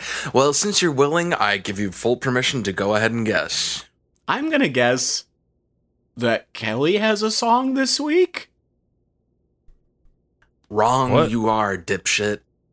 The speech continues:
Speaker 1: It's, I have a
Speaker 2: Oh,
Speaker 1: song.
Speaker 2: no.
Speaker 1: Fellas, we're talking, so at the end of, of, uh, C B four, he just does Rapper's Delight. And if you haven't heard of this song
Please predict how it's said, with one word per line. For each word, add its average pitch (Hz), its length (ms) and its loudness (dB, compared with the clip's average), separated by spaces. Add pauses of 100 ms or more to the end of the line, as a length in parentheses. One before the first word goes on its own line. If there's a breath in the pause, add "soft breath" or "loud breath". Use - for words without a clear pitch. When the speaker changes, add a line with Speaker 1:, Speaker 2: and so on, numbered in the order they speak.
Speaker 1:
It's, - 560 0
I 101 240 0
have 90 220 -4
a - 20 -8
Speaker 2:
Oh, - 20 -6
Speaker 1:
song. 247 420 0
Speaker 2:
no. 240 680 0
Speaker 1:
Fellas, 139 600 2
we're 139 120 4
talking, 147 420 0 (100)
so 143 200 2
at 135 160 0
the 113 140 0
end 143 280 0
of, 120 320 0
of, 98 460 -2
uh, 92 240 -4
C 98 260 -4
B 95 160 -8
four, 95 580 -4 (460 loud breath)
he 101 340 -4
just 110 300 -2
does 104 240 -2
Rapper's 107 680 0
Delight. 107 600 -2 (500)
And 98 80 -6
if 104 80 -2
you 113 80 0
haven't 135 200 0
heard 127 200 2
of 113 80 -2
this 113 160 0
song 87 600 -2